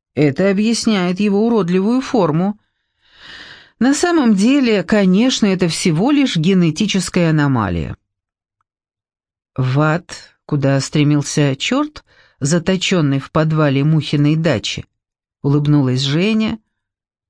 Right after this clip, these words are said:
и директриса энергично закивала: "Да, да.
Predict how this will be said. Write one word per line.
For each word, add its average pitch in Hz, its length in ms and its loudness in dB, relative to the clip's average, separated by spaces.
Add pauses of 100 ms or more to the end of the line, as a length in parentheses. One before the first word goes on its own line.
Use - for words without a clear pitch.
(140)
и 160 80 2
директриса 151 680 0
энергично 170 580 0
закивала: 175 600 0
"Да, 147 460 -2
да. 269 560 -2